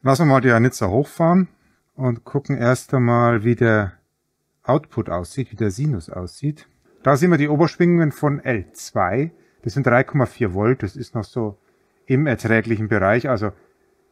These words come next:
das sind jeweils die Oberwellen, ne? Und je nachdem, wie gut der Sinus ist, haben wir jetzt hier einen anderen Verlauf. Ich sag's mal ein bisschen simpel. Jetzt stecke ich mal die Last ein. Und ihr seht, jetzt haben wir die ungerad-, was sind's, die ungeradsaligen?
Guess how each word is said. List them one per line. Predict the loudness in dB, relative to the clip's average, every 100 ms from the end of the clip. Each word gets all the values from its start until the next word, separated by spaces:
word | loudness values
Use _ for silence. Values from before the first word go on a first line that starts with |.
| _
das | -8 -6
sind | -8 -4
jeweils | -4 -4
die | -4
Oberwellen, | 0 2 4 2 -2
ne? | -6 -8
Und | -8 -8 -6
je | -4
nachdem, | -4 -4 -8 -8 -12 -16
wie | -6 -4 -4
gut | -6 -4 0
der | 0
Sinus | 2 2 0 0
ist, | -6 -4
haben | -2
wir | -2
jetzt | -4
hier | -2 0
einen | 0
anderen | 0 0 -2
Verlauf. | -2 2 2 2
Ich | -4
sag's | -12 -12
mal | -16
ein |
bisschen | -18 -8
simpel. | -6 -4 -6
Jetzt | -6
stecke | -8 -6
ich | -4
mal | -4
die | -4
Last | -2 0 0 -4 -8
ein. | -4 -4 -4 -8 _ _ _ _ _ _
Und | -2 2
ihr | 2
seht, | 4 2 0 -8 _ _ -6
jetzt | -4 0
haben | 2
wir | 2
die | 2 -2 -4
ungerad-, | 0 0 2 2 2 0 -6 -18
was | -10
sind's, | -12 -10
die | -10
ungeradsaligen? | -6 -6 -6 -6 -6 -4 -8 -12